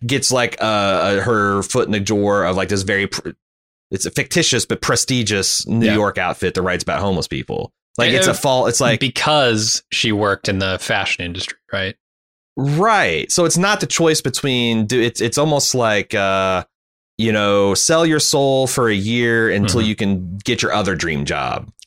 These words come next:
Speaker 2: But then
Speaker 1: Not,
Speaker 2: you
Speaker 1: like,
Speaker 2: look at
Speaker 1: choose between
Speaker 2: Tucci's character,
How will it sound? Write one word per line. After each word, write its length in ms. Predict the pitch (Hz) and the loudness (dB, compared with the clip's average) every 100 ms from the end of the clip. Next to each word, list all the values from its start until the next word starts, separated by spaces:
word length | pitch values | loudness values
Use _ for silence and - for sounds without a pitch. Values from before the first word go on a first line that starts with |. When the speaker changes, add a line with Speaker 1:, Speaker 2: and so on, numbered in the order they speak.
| - | -2
Speaker 2:
But 140 | 113 | 0
then 100 | 113 | 2
Speaker 1:
Not, 60 | 135 | 2
Speaker 2:
you 40 | |
Speaker 1:
like, 160 | 151 135 | 2 2
Speaker 2:
look 20 | 120 | 0
at 20 | |
Speaker 1:
choose 240 | 120 113 | 2 0
between 240 | 110 - 180 | 0 0 2
Speaker 2:
Tucci's 340 | 104 101 98 | 2 2 2
character, 640 | - 101 92 - 95 92 | 2 0 -2 -4 -4 -4